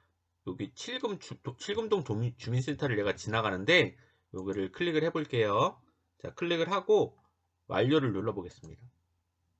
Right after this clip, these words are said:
자, 그러면 지금 여기 정보가 없다고 뜨는데 어, 여기 시간이 여기 등록이 되면요. 몇 분 후에 도착이라고 하는 게 나와 있습니다. 어, 교재를 백팔십사 페이지를 보시면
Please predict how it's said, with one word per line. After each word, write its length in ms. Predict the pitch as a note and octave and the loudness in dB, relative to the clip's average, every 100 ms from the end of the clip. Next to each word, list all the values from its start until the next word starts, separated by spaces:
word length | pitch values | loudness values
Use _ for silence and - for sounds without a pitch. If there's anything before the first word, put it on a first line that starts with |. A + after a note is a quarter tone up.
| _ _ _ _ _ _ _ - | _ _ _ _ _ _ _ -12
자, 140 | G2 | -10
그러면 460 | - G2+ D3+ A3 - _ _ _ | -6 -2 0 0 -4 _ _ _
지금 140 | A2+ | -2
여기 120 | A2+ A#2+ | -2 0
정보가 420 | A#2+ C3+ F#3 - | 0 2 4 6
없다고 400 | - C#3+ C3 C3 | 6 4 2 0
뜨는데 640 | F#3 G3 D#3+ G3+ D3+ A#2+ _ _ _ - | -2 -2 2 2 2 -2 _ _ _ -8
어, 100 | G2 | -6
여기 140 | G2 | -6
시간이 880 | A#2 - A#3 B3 A#3+ G#3 G3 D#3 G2 | -8 -8 0 2 2 0 2 2 0
여기 200 | G2 A#2+ | -2 -4
등록이 360 | A#2+ B2 D3 C#3+ | 0 2 2 2
되면요. 580 | G2+ F#2+ G#2 F3+ B2 F#2 | 0 -2 0 0 0 2
몇 240 | G#2 A#2+ | 0 2
분 200 | G#3 A#3 | 0 0
후에 260 | B3 A3 G#3 | 2 0 2
도착이라고 760 | B2 B2 G3 F#3 F3+ E3 D3+ | 0 0 0 0 2 4 2
하는 200 | D#3+ E3+ | 0 0
게 100 | D#3 | 0
나와 300 | B2+ G2 A#2 | 2 4 4
있습니다. 680 | G2+ - G2+ F2+ B2 A#2+ A#2 - _ _ _ | 2 -2 -10 -2 2 2 0 -12 _ _ _
어, 540 | A2+ G2+ G#2 G#2 G#2 A#2+ _ _ | -10 -8 -8 -8 -10 -12 _ _
교재를 800 | - A#2 D3 C#3+ C#3+ C#3+ C#3 A#2+ - _ - | -8 0 4 6 6 6 4 0 -8 _ -8
백팔십사 720 | B2 A#2+ G3 F#3+ G3+ G3+ G#3+ | -6 2 2 2 -2 -2 -4
페이지를 500 | A#3+ A#3 A3 F#3+ D#3+ | 0 0 0 -2 0
보시면 680 | A2+ G#2 A2 G#2+ C3+ G#2+ | -2 -2 -2 0 2 0